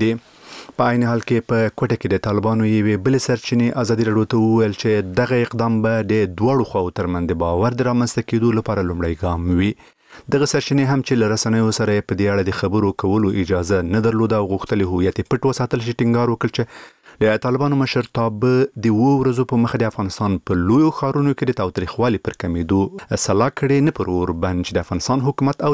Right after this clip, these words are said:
د امریکا د متحدو ایالتونو هم په دې وروستیو کې په دې مسلې ډېر تاکید کړی دی. دغه سرچینې نن ازادي راډیو ته وویل چې په قطر کې د طالبانو استازي به نن پر دې موضوع نور بحثونه وکړي او خپله طرحه به له متحدو ایالتونو سره شریکه کړي.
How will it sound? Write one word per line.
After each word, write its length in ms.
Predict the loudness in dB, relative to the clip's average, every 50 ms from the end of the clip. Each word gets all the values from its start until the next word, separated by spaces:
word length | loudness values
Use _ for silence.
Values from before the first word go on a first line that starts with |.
| 0 -2
د 80 | -4
امریکا 260 | -4 -4 -4 -4 -4 -2 -2
د 80 | -4
متحدو 400 | -4 -2 -2 0 0 2 2 2
ایالتونو 400 | 2 2 0 0 0 0 0 2 0
هم 80 | 0 -2
په 240 | -4 -8 -8 -4 -2
دې 160 | -2 0 -2
وروستیو 320 | -4 -4 0 0 0 0 -2
کې 80 | -4 -8 -4
په 20 | -4
دې 120 | -2 -2 -2
مسلې 200 | -4 -4 -4 -2 -2 -4
ډېر 80 | -4 -4 -6 -8
تاکید 220 | -8 -8 -6 -4 -2
کړی 140 | -2 0 0 -2
دی. 60 | -2 -4 -8 _ -20 -20 -20 -20 -20 -16 -6 -2 0 0
دغه 160 | 0 0 -2
سرچینې 400 | -2 -2 0 0 0 2 2 2
نن 160 | 2 0 0 -2 -2 -2
ازادي 240 | 0 0 0 2 2
راډیو 180 | 0 0 0 0 0
ته 100 | 2 2
وویل 260 | 2 2 2 0 -2
چې 140 | -6 -8 -6 -6
په 100 | -6 -4
قطر 220 | -2 -2 -2 -2 0
کې 160 | 0 0 0
د 80 | 0 -2
طالبانو 400 | -2 0 0 0 0 0 0 0 -2
استازي 420 | -2 -2 -2 -2 -2 0 -2 0
به 100 | 0 2 2
نن 180 | 2 2 0 -2 -4
پر 100 | -4 -2
دې 240 | 0 0 2 2 2 2
موضوع 260 | 0 0 0 0 2 2 2
نور 240 | 2 2 2 0 -2 -2
بحثونه 280 | -2 0 0 2 2 2
وکړي 240 | 0 0 0 0 0
او 40 | -2 -2
خپله 220 | -4 -2 0 0 0
طرحه 200 | 0 0 0 0 -2
به 580 | -2 -6 -16 -20 -18 -18 -18 -14 -6 -2 0 2
له 200 | 2 2 0 -2 -4
متحدو 380 | -2 0 0 2 2 2 2 2
ایالتونو 380 | 2 0 0 0 -2 -2 -2 -2
سره 180 | -4 -2 -2 -2
شریکه 320 | -4 -2 -2 -4 -4 0
کړي. 160 | 0 0 0